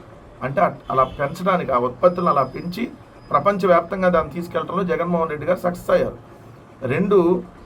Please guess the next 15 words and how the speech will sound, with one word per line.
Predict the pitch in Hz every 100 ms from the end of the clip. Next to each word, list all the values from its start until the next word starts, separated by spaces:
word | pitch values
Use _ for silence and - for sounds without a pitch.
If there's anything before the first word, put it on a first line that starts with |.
| -
మే-, | 135 160 202
మేడ్ | 135 147 185
in | 208
ఆంధ్ర | 175 170 170
పేరుతో | 160 156 151 202
అరకు | 156 175 185
కాఫీని | 170 175 175 175
ప్రమోట్ | 156 151 175 165
చేసేటటువంటి | 165 170 156 151 127
కార్యక్రమం | 139 175 180 196
జగన్మోహన్ | 175 156 165 165
రెడ్డి | 147
గారు | 147 135
ఉన్నప్పుడు | 139 135
జరిగింది. | 135 151 151 120